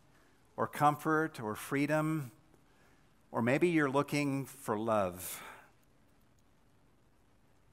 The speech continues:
What God wants to give you is Jesus.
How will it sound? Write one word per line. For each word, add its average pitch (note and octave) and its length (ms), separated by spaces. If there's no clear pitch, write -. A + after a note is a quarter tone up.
What B2 180
God C3 240
wants C3+ 280
to A#2 80
give B2 260
you F#2+ 340
is G2+ 220
Jesus. - 760